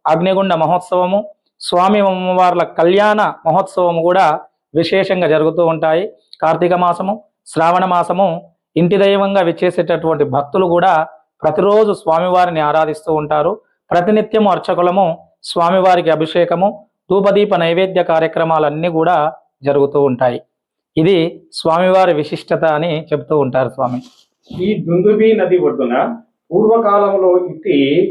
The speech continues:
Speaker 2: వీరభద్ర స్వామిని రావణాసురుడు కూడా దర్శనం చేసుకున్నాడు అన్నట్టుగా కొన్ని చరిత్రలు చెప్తున్నాయి. ఎలాగంటే, మీనాంబర పరశవేదీశ్వర స్వామి ఆలయము, ఇవన్నీ కూడా దుందుబి నది ఒడ్డున వెలిసి ఉన్నాయి కాబట్టి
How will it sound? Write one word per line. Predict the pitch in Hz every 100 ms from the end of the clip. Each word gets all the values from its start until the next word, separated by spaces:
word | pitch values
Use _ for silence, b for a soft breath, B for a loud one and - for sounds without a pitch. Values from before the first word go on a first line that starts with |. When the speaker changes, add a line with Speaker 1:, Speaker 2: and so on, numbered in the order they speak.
| - _ _ _
Speaker 2:
వీరభద్ర | 139 202 208 196 202 202
స్వామిని | 196 175 170 165
రావణాసురుడు | 120 - 180 202 208 214 202 190
కూడా | 196 196
దర్శనం | 151 147 180 185
చేసుకున్నాడు | 180 165 165 - 175 165 165
అన్నట్టుగా | 160 151 147 - 147 156 - - -
కొన్ని | 143 147
చరిత్రలు | 139 - - 170
చెప్తున్నాయి. | 139 - 139 127 113
ఎలాగంటే, | - - 160 143 139 175 147 147 - B -
మీనాంబర | 143 165 165 160 147
పరశవేదీశ్వర | 131 135 151 160 147 135 135 139 135
స్వామి | - 127 127
ఆలయము, | 120 120 120 117 120 - - _ _ 156
ఇవన్నీ | 156 151 202
కూడా | 185 180
దుందుబి | 151 147 180 185
నది | 170 156
ఒడ్డున | 147 143 147
వెలిసి | 131 127 - 147
ఉన్నాయి | 135 131 120
కాబట్టి | - 120 117 170 127 -